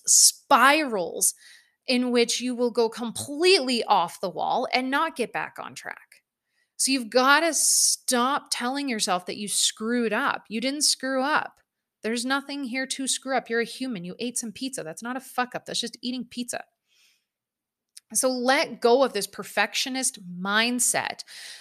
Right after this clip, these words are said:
that you have to be perfect all the time. There's no such thing. And I talked a lot about this in my episode number three with the consistency episode.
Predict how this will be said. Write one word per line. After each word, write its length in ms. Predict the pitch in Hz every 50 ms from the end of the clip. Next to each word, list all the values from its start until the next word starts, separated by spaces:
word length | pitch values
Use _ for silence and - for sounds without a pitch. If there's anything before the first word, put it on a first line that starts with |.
| - -
that 180 | 196 220 - 226
you 100 | 233 233
have 320 | 202 - 214 214 214 -
to 100 | - 247
be 120 | 208 240 233
perfect 480 | - - 185 190 180 185 160 - - -
all 220 | - 180 175 175
the 80 | 165 175
time. 320 | 175 - - 190 175 165 165
There's 260 | 175 170 180 180 -
no 360 | 180 175 175 170 170 180 190
such 420 | 202 - - - 175 160 - - -
thing. 220 | - 180 165 156
And 80 | 151 156
I 80 | 156
talked 320 | - - - 196 202 - -
a 60 | 214
lot 220 | 202 190 180 175
about 260 | 175 - 170 165 160
this 200 | - 170 165 -
in 60 | - 160
my 100 | 160 -
episode 340 | - - - - - 175 165
number 180 | 170 156 156 160
three 380 | 160 - - 170 165 156 156
with 260 | 156 156 160 156 _ -
the 180 | 165 151 147 -
consistency 720 | - - 175 - - 202 196 - - 185 180 - - 185 185 -
episode. 480 | - - - - - - - - -